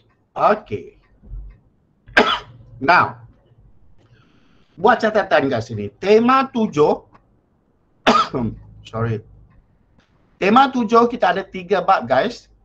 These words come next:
Tema tujuh kita ada tiga bab. Dan untuk makluman anda, daripada tem-, tiga bab ini akan ditanya satu atau dua soalan.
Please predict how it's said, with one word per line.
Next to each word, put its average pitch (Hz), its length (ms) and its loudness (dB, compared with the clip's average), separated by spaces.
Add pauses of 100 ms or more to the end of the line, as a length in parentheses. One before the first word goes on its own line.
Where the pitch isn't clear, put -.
(360)
Tema 202 320 0
tujuh 202 480 0
kita 156 320 -4
ada 160 80 -8
tiga 139 280 -6
bab. 131 480 2 (500)
Dan 139 480 2
untuk 160 320 -6
makluman 165 480 0
anda, 175 560 2
daripada 160 480 -4
tem-, 196 400 -6
tiga 180 240 -8
bab 185 240 0
ini 180 320 -6
akan 156 320 -2
ditanya 143 560 -2 (160)
satu 196 880 -2 (160)
atau 156 640 2 (160)
dua 143 640 0
soalan. 127 640 0